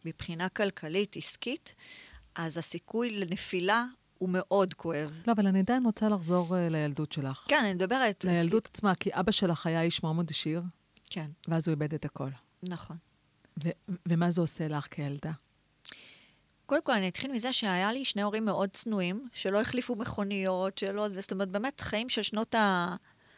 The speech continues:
Speaker 1: של שנות ה-, <clears throat> שבעים, שמונים, כאילו, תשעים, לא הרגשנו עשירים, אבל כן, אני זוכרת שנסענו לחו"ל מגיל מאוד צעיר, תמיד היה לנו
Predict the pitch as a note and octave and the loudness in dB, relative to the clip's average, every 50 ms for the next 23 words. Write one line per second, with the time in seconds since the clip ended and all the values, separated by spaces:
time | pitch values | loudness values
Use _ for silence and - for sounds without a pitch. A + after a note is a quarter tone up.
0 | - - - _ - - - G3+ F#3 - - G#3+ A3 - - A#3 G#3 G3 F#3+ F#3 | -20 -20 -20 _ -6 -4 -2 0 0 0 2 0 0 2 4 4 4 4 2 0
1 | F#3+ - _ - - D#4 C4+ A3 G#3+ G3 - - G3 F#3 F#3 A#3+ B3 A3+ - - | -4 -4 _ 6 8 8 10 8 8 8 6 4 2 2 2 2 2 2 0 0
2 | G3 F#3 G3 G#3 A#3 B3+ B3 A3+ A3+ G#3 - - G3 F#3 E3+ E3+ E3 - - F#3+ | 2 2 2 2 2 0 0 0 -2 -4 -4 -4 -4 -2 -2 -2 -4 -4 -2 0
3 | - - B3 C4+ C4+ C4+ C#4+ - - - - - - - _ _ _ _ _ _ | 0 2 2 2 0 -2 -6 -12 -16 -20 -20 -20 -20 -20 _ _ _ _ _ _
4 | _ _ _ _ _ - - G#3+ A3+ C4 E4 E4+ C#4 A3+ A#3 A#3+ C4 - - C4 | _ _ _ _ _ -8 0 4 6 6 6 6 6 6 6 6 6 4 0 -2
5 | B3 - G#3+ - - - - - G3 F3 F3 F3 F3 G#3 D#4 F#4 - - - G3 | -4 -2 0 2 4 4 4 2 2 0 0 0 0 0 -2 -6 -10 -6 -6 -4
6 | F3+ F#3 - - - D#4+ D4+ B3 G#3+ F#3+ F3 F3 F#3 - A3+ A#3 C#4 - A3+ F3+ | -4 -4 -6 -2 0 0 0 2 0 -2 -2 -4 0 0 0 2 0 0 -2 -2
7 | G3 - - F#3 F#3+ F#3+ G3+ F#3+ F#3 - - - - G#3 A3 A3+ A3 A3+ A3+ A3 | -2 2 2 2 2 4 2 0 0 -2 -4 -4 0 2 6 8 8 8 8 6
8 | G3+ - - - F#3+ F3+ F3+ F#3+ G3+ G3 F#3 F3+ F3+ F#3 F3+ - - F#3+ F#3 F3+ | 4 0 -6 -6 -6 -2 0 0 0 2 2 2 2 2 2 2 4 4 6 6
9 | F3+ F#3 F3+ F3+ F3+ E3+ D#3+ F#3+ - - - - - - - - - - - F#3+ | 6 4 4 4 2 2 0 -2 -10 -14 -20 -20 -20 -20 -20 -20 -16 -10 -6 -2
10 | F#3 F#3+ F#3 F#3 F3 F#3 G3 G3 F#3 G3 F#3 F#3 F3+ - | -2 2 4 4 6 6 4 4 2 -2 -2 -2 -4 -4